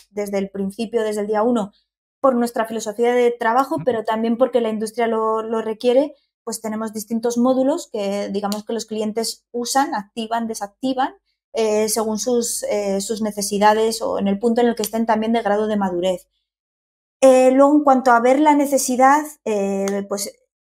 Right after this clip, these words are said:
Speaker 1: están muy empujados también por regulación y por necesidades de comunicación y de, de tener que hacerlo.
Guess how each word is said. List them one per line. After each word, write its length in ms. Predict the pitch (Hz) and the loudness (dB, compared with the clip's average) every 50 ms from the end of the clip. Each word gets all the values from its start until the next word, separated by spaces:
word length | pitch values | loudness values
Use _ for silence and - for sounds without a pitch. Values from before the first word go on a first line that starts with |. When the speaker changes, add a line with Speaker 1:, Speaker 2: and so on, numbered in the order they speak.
| _ _ | _ _
Speaker 1:
están 280 | 226 220 - 254 254 | -8 -4 0 2 4
muy 120 | 262 277 285 | 6 6 6
empujados 420 | 277 277 277 254 262 254 269 277 | 4 4 0 -2 -2 -2 -2 -2
también 220 | 277 254 247 254 247 | -2 -2 -2 -2 -2
por 180 | 285 285 254 | -2 -2 -2
regulación 720 | 226 214 196 196 196 190 190 - - 254 269 277 294 294 294 | -2 -4 -4 -4 -4 -4 -6 -4 -2 -2 0 2 2 2 2
y 80 | 269 | 0
por 160 | 277 - 208 | 0 -4 -8
necesidades 600 | 202 196 202 202 196 - 208 202 208 214 233 226 | -8 -10 -10 -12 -12 -10 -8 -6 -6 -6 -6 -6
de 220 | 233 240 233 233 _ | -4 -6 -6 -8 _
comunicación 1120 | _ - 208 208 202 202 202 202 202 202 196 196 - - - 240 240 254 254 254 262 254 247 | _ -8 -6 -6 -6 -6 -8 -8 -8 -8 -10 -10 -12 -10 -8 -4 -2 -2 0 0 0 -2 -2
y 80 | 233 | -2
de, 160 | 214 208 208 214 | -4 -6 -8 -10
de 220 | 226 214 214 214 | -10 -8 -8 -6
tener 500 | 214 220 226 233 233 247 254 254 240 - | -4 -2 2 4 4 4 4 2 0 -2
que 100 | - 220 | -4 -6
hacerlo. 460 | 202 196 - 190 175 175 165 165 165 | -6 -6 -6 -8 -8 -8 -10 -14 -16